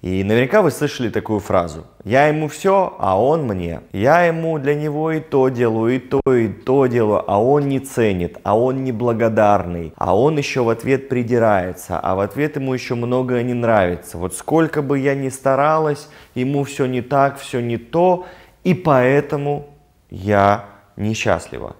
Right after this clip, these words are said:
И как сделать так, чтобы мужчина начал ценить? И вообще, что и как, почему происходит? Как понять этого мужчину? Как понять их мужчин?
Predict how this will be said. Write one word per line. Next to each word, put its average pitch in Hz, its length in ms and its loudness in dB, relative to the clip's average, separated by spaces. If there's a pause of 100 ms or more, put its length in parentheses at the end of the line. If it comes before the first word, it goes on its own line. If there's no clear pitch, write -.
И 107 80 -2
как 190 420 2
сделать 170 320 0
так, 165 220 0
чтобы 139 220 -6
мужчина 143 420 -6
начал 131 420 -4
ценить? 127 640 -6
И 104 220 -4
вообще, 131 400 0
что 175 340 -2
и 151 60 -2
как, 170 260 -2
почему 151 320 -6
происходит? 147 480 -4
Как 190 300 2
понять 160 340 -4
этого 151 180 -6
мужчину? 143 460 -4
Как 175 380 0
понять 175 280 -2
их 160 160 -6
мужчин? 151 440 -4